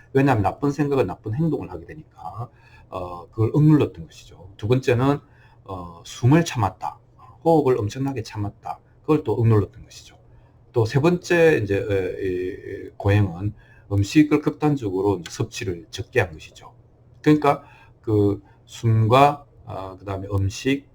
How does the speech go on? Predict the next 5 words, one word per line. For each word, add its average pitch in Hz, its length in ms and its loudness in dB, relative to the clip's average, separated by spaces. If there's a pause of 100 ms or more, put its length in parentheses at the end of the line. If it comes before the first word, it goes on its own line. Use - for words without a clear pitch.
그리고 95 240 -4
생각, 131 640 -2
이런 147 180 0
것들은 110 560 0 (360)
그 107 100 -2